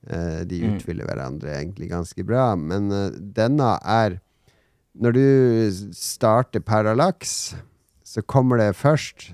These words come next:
Speaker 1: og det var også litt unikt på denne tida, så kommer det en sånn kredittsekvens med koding av Chris Yates, og, og, eh, det er skrevet på litt sånn der ungdommelig, eh, fuck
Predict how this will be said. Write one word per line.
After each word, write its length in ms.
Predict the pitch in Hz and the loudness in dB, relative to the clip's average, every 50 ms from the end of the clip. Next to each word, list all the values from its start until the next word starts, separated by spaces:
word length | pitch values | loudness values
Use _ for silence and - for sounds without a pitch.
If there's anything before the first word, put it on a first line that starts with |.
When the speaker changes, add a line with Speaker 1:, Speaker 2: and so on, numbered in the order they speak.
| - - | -18 -16
Speaker 1:
og 80 | 95 - | -4 0
det 120 | 117 123 | 0 2
var 180 | 120 107 95 98 | 4 4 2 2
også 180 | - - 98 | 0 -2 -4
litt 220 | - 82 82 - - | -6 -6 -8 -8 -8
unikt 380 | - 95 92 92 92 90 - | -6 -4 -2 -2 -4 -4 -6
på 100 | - - | -6 -4
denne 240 | 92 95 95 95 90 | -2 -2 -2 -2 -2
tida, 320 | - 110 127 123 104 101 | -2 -2 0 2 0 0
så 140 | 87 95 98 - | -2 -4 -6 -4
kommer 260 | - 98 98 98 95 | -2 -2 -2 0 -2
det 140 | 90 82 87 | -4 -4 -4
en 60 | 90 87 | -6 -8
sånn 60 | - | -8
kredittsekvens 1160 | - - 92 95 98 110 104 98 - - - - 95 - - 92 82 80 67 - - - - | -4 -4 -4 -4 -2 -2 -4 -4 -4 -6 -8 -10 -10 -6 -4 -6 -4 -4 -6 -8 -10 -12 -12
med 500 | - - - 62 58 - - - - - | -10 -10 -8 -8 -6 -6 -6 -8 -8 -10
koding 480 | - - 90 92 92 90 82 85 82 80 | -10 -10 -8 -6 -6 -6 -6 -8 -8 -8
av 140 | - - 87 - | -8 -10 -12 -8
Chris 300 | - 92 90 - - - | -6 -6 -6 -6 -8 -8
Yates, 480 | - 82 85 90 92 - - - - | -6 -6 -4 -6 -6 -8 -12 -16 -14
og, 200 | - - 76 92 - _ _ - _ _ _ _ _ _ _ - - | -10 -10 -10 -10 -10 _ _ -20 _ _ _ _ _ _ _ -14 -10
og, 460 | - - - 80 80 80 76 73 - | -8 -6 -6 -6 -6 -6 -6 -6 -6
eh, 640 | - - 71 71 71 - - - - - - 87 98 | -6 -8 -8 -8 -10 -12 -12 -16 -18 -16 -12 -8 -2
det 80 | 95 | 0
er 500 | 107 107 104 80 71 80 95 - - 73 | 2 2 2 0 -4 -10 -12 -12 -12 -14
skrevet 440 | 82 - - 113 104 104 101 90 85 | -16 -4 0 2 2 4 2 2 0
på 100 | - 82 | -2 -4
litt 200 | 80 85 87 - | -4 -4 -6 -6
sånn 180 | - 73 65 76 | -8 -10 -8 -6
der 220 | 71 73 87 80 | -6 -6 -6 -6
ungdommelig, 1040 | - 82 95 92 87 95 90 92 92 80 67 57 58 71 80 78 76 78 80 80 78 - | -6 -4 -4 -4 -2 -2 -2 0 -2 -4 -4 -6 -8 -6 -6 -6 -4 -4 -4 -6 -6 -6
eh, 300 | - - 82 80 73 85 | -8 -8 -8 -8 -10 -12
fuck 260 | - - - 95 - | -8 -4 -4 -4 -4